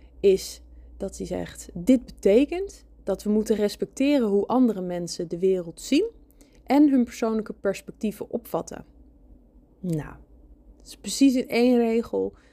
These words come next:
wat het allemaal inhoudt. Het betekent dat we moeten respecteren hoe andere mensen de wereld zien, hè, hun eigen model, en hun persoonlijke perspectieven en opvattingen. Dus dat er echt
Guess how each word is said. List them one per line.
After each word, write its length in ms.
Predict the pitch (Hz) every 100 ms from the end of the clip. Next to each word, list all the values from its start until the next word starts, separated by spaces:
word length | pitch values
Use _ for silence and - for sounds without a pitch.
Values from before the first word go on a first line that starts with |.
| _
wat 160 | 196
het 140 | 185 -
allemaal 440 | 185 180 175 170
inhoudt. 680 | - 180 175 - 196 - - -
Het 140 | - -
betekent 440 | - 220 240 220
dat 160 | 196 180
we 60 |
moeten 240 | 180 175 170
respecteren 720 | 175 - - _ 262 269 214
hoe 140 | 185 190
andere 320 | 214 233 220
mensen 300 | 185 170 -
de 60 | 170
wereld 300 | 160 165 -
zien, 300 | - 277 427 _ _ _ _ _ _
hè, 280 | - 190 254
hun 240 | 208 202 208
eigen 460 | 175 202 208 185
model, 440 | 175 180 202 269 339 _ _ _ _ _ _
en 140 | 220
hun 120 | 233
persoonlijke 600 | 226 208 - 277 294 285
perspectieven 720 | - 214 - - - 202 185 190
en 140 | -
opvattingen. 680 | - - - - - - - - -
Dus 180 | - 190
dat 180 | 208 -
er 60 |
echt 360 | - 262 -